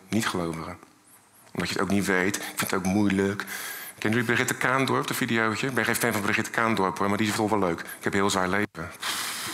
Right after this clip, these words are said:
Moeilijk, moeilijk, moeilijk, moeilijk, moeilijk.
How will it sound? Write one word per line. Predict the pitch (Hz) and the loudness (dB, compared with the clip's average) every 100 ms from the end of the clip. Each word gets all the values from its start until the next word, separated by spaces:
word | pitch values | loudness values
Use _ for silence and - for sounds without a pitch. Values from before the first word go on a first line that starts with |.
| - - - - - - - - - - - - - | -8 -8 -6 -6 -4 -4 -2 2 2 2 0 -2 -2
Moeilijk, | 131 151 147 | 0 2 4
moeilijk, | 151 143 131 | 4 4 2
moeilijk, | 135 135 131 | 2 2 2
moeilijk, | 131 131 127 | 2 2 2
moeilijk. | 131 127 120 120 120 120 117 | 4 4 2 2 0 -2 -4